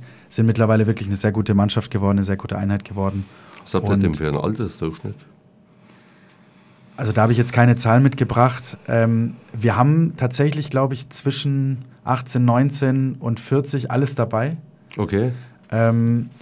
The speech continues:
Speaker 1: und auch Leistungsträger in beiden Richtungen. Also es ist nicht so, dass wir jetzt sagen, okay, die Leistungsträger sind alle irgendwie um die dreißig und also wir haben wirklich bunt gemischt, äh, sowohl kulturell als auch vom Alter her.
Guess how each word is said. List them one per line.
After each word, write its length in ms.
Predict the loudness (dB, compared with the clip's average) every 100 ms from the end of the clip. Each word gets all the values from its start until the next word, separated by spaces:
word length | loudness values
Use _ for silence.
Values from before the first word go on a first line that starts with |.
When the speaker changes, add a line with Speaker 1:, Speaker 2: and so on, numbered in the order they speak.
| -10
Speaker 1:
und 160 | 0 2
auch 140 | 4
Leistungsträger 840 | 4 4 4 0 0 2 4 4
in 220 | 4 2 6
beiden 260 | 4 4
Richtungen. 480 | 2 0 0 0 0
Also 160 | -2 -2
es 80 |
ist 40 | 0
nicht 140 | 0
so, 100 | 0
dass 220 | 0 0 -2
wir 80 |
jetzt 100 | -2
sagen, 160 | 0 -2
okay, 340 | -2 0 0 -2 -12 -20 -4
die 60 |
Leistungsträger 540 | 0 2 0 0 0 2
sind 160 | 0
alle 260 | 2 2 2
irgendwie 300 | 0 -2 0
um 140 | 0
die 100 | -2
dreißig 560 | 0 2 2 0 -4 -2
und 340 | -4 -4 -8 _ -20 -20 -14
also 180 | -6 2
wir 60 | 4
haben 80 | 4
wirklich 480 | 2 0 -2 -8 -14 -2
bunt 200 | 2 2
gemischt, 520 | 4 4 4 2 -8 -6
äh, 400 | -2 0 2 0 -4 -8
sowohl 380 | -4 2 2
kulturell 580 | 4 4 4 4 4 4
als 300 | 2 -4 -4
auch 180 | -4 -4
vom 160 | -2 0
Alter 300 | 0 0 2
her. 260 | 2 0